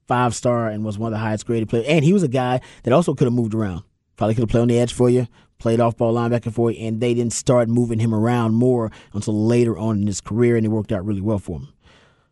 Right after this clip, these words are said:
Um, so now Texas has the number three recruiting class overall. They got the, the top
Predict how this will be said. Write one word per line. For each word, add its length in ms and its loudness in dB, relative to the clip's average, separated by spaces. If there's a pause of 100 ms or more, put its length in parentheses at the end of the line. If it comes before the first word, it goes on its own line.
(140)
Um, 180 -2
so 200 2
now 320 2
Texas 340 -2
has 180 2
the 140 -2
number 640 2
three 580 2
recruiting 440 2
class 360 2
overall. 460 2 (680)
They 120 4
got 260 4
the, 160 -2 (100)
the 100 -2
top 420 2